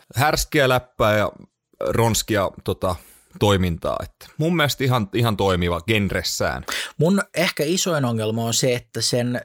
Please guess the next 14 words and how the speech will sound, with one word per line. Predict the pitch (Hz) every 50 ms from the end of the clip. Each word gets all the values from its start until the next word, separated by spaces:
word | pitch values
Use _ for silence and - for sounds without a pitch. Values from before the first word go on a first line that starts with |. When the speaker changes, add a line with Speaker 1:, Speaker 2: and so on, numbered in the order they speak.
| - _ -
Speaker 2:
sen | - - 135 127 -
komedialliset | - - 175 185 190 180 143 123 117 104 104 104 104 - 110 104 -
hetket | 120 110 107 - - 117 107 -
mun | 120 117
mielestä | 117 113 110 - - 113
ehkä | 107 - 120 113
niinku | 110 101 - 117 110
vesitti | 135 131 - - 120 - - - 98
tätä. | - 92 90 - 82 - - - - - - - -
Että | - 123 117 - _ - 127 127 127 -
se | - - 127
semmonen | - 151 147 147 151 143 143 135 127 -
tappava | 160 160 170 - - 143 123 120 120 127
ase | 131 131 - 135 123 117 -